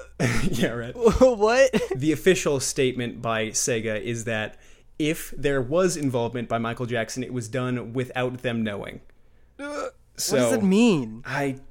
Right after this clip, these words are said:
Speaker 1: couldn't tell ya. So th-, th-, there are theories as to why, um,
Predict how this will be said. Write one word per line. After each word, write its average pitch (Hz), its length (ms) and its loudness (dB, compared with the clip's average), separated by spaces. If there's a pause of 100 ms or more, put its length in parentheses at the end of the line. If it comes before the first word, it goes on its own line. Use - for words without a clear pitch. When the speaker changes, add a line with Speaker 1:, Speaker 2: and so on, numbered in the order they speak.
Speaker 1:
couldn't 123 280 -2
tell 107 200 -6
ya. 104 220 -8
So 160 260 0
th-, 156 240 -8
th-, 175 140 0
there 165 260 2
are 147 240 0
theories 139 480 -2
as 117 320 -6
to 113 220 -6 (340)
why, 113 720 -4
um, 104 480 -8